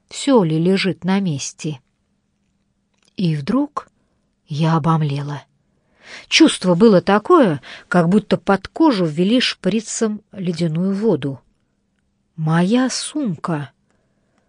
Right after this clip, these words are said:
Я забыла в хижине свою школьную сумку. И там чёрным по белому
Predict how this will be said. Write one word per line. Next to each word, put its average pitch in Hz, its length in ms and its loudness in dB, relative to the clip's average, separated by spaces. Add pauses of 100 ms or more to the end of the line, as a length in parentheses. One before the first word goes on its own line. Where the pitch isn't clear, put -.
(280)
Я 175 360 0
забыла 202 400 0
в - 60 -6
хижине 254 640 -4 (240)
свою 170 300 2
школьную 185 600 0
сумку. 196 640 -2 (760)
И 170 200 2
там 214 380 0
чёрным 180 480 0
по 165 180 -2
белому 190 540 2